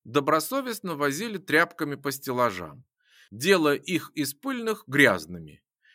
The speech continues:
Идти стирать почерневшие тряпки их не смогла бы заставить, наверное, никакая сила на этом свете. А братья Фламма разбирали в это время остатки кучи, складывая книги стопками. Ян открыл какую-то книгу,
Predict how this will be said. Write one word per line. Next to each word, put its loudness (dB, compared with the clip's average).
Идти -4
стирать -2
почерневшие -2
тряпки -4
их -6
не -4
смогла 0
бы 0
заставить, -2
наверное, -4
никакая 2
сила -6
на 0
этом -6
свете. -12
А 8
братья 2
Фламма -4
разбирали 2
в -2
это 0
время -6
остатки 0
кучи, -8
складывая 0
книги -4
стопками. -8
Ян 0
открыл 2
какую-то 0
книгу, -8